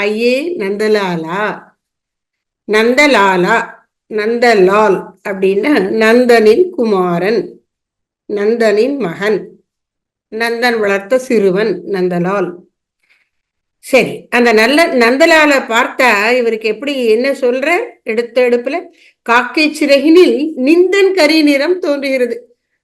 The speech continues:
கிருஷ்ண அப்படின்னாலே கரிய நிறத்தோன்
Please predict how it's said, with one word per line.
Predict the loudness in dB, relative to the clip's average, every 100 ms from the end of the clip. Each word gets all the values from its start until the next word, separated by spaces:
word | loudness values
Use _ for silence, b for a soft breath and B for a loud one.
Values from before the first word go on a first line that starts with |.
| _
கிருஷ்ண | _ -6 -6 -6 2 4 4 0 -6 -6
அப்படின்னாலே | -2 0 0 -2 -2 -4 -4 -6
கரிய | -2 0 2 2
நிறத்தோன் | 2 4 2 -2 -2 -2 -2 -8